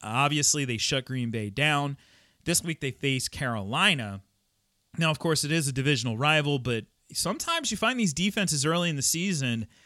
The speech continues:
and then they up, they end up being breakouts. Maybe it is New Orleans this year. I'm willing to take a shot on it, and they're widely available.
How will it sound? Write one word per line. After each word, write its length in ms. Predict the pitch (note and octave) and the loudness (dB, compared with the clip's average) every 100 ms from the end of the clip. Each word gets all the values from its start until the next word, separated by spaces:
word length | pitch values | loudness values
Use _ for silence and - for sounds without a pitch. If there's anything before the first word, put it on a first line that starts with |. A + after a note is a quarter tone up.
| - - _ | -20 -20 _
and 120 | A#2 D3+ | -2 2
then 120 | E3 | 4
they 80 | G3+ | 4
up, 180 | F3 - | 0 0
they 160 | D3+ F3+ | 4 6
end 120 | A#3+ | 4
up 120 | F#3+ | 2
being 240 | F3+ F#3 | 4 4
breakouts. 760 | B2+ D#3 F#3 D#3 B2+ A#2+ - - | 4 2 4 2 2 0 -2 -4
Maybe 360 | B2+ C3+ D#3 F3 | -2 0 2 2
it 60 | |
is 180 | F3 D3+ | 2 2
New 100 | D#3 | 2
Orleans 360 | D3+ D#3+ C#3 A#2 | 2 2 0 -2
this 140 | A#2+ | -4
year. 120 | B2 | -2
I'm 80 | A#2+ | -2
willing 180 | A#2+ A#2+ | -2 -4
to 80 | A2+ | -6
take 200 | A#2+ G#2+ | -8 -6
a 40 | |
shot 320 | - C3 C3 | -4 0 0
on 140 | C3 C3 | 0 -4
it, 100 | B2+ | -4
and 100 | A#2+ | -6
they're 60 | |
widely 400 | G#2+ A2 A2+ G#2+ | -4 -4 -6 -6
available. 460 | G2 C3 C#3+ C#3 | -4 -2 -2 -2